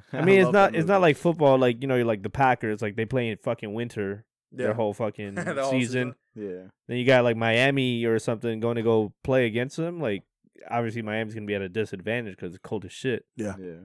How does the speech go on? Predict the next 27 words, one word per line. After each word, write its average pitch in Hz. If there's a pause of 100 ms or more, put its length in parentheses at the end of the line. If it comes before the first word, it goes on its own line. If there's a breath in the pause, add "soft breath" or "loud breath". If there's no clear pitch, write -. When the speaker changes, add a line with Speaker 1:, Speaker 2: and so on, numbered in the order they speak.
(540)
Speaker 2:
That's 131
different 104
than 101 (100)
an 113 (120)
oil 120
pattern. 101 (280)
You, 113 (220)
you 117 (120)
can 120
control 113
the 98
oil 95
pattern. 78
You 98
can't 101
control 92
the 85
weather. - (120)
Speaker 3:
Yeah, 208
but 165
the 156
prices 185
are 151
a 143
lot 147
different, 120
though. 92